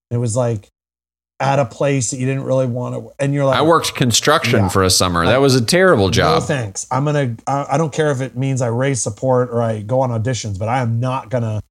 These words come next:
Speaker 1: work on construction," you know, whatever, you know, like, whatever
Speaker 2: Yeah,
Speaker 1: it is for
Speaker 2: yeah.
Speaker 1: you.
Speaker 2: Right.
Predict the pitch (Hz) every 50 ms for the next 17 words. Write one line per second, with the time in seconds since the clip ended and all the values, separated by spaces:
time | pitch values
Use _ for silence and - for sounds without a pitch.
0 | _ - 127 131 120 - 127 113 104 113 110 95 - - 117 104 - - - -
1 | 165 160 147 147 131 110 92 - 127 127 120 107 107 110 104 98 - 147 165 190
2 | 196 127 117 90 80 - - 110 117 104 92 - 120 101 98 95 92 _ _ _
3 | - - _ _ - 107 123 127 120 92 -